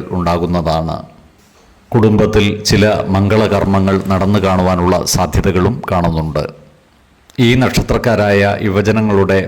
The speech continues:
പ്രണയകാര്യത്തിൽ അനുകൂലമായ തീരുമാനം ഉണ്ടാകുന്നതാണ്.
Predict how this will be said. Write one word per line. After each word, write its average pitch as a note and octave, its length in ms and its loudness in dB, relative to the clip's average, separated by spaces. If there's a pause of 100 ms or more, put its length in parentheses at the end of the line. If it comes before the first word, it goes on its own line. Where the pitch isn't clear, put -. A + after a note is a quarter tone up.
(100)
പ്രണയകാര്യത്തിൽ G2 840 0 (140)
അനുകൂലമായ G2 840 2 (260)
തീരുമാനം F#2 520 0 (120)
ഉണ്ടാകുന്നതാണ്. D#2+ 800 -2